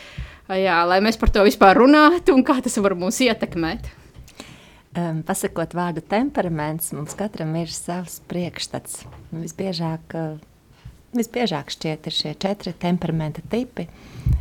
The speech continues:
Speaker 2: Em, holeriķis, f-, sangviniķis, flegmātiķis un melanholiķis.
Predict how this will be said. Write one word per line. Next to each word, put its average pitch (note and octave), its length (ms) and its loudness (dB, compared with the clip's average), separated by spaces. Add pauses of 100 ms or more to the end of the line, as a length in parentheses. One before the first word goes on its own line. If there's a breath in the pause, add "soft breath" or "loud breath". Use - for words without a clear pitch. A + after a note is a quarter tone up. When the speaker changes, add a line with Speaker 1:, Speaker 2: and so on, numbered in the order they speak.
(140)
Speaker 2:
Em, E3 240 -4 (960)
holeriķis, F#3+ 800 -2 (240)
f-, - 320 -10
sangviniķis, F3+ 960 4
flegmātiķis E3+ 920 0
un E3 180 0
melanholiķis. E3+ 880 -4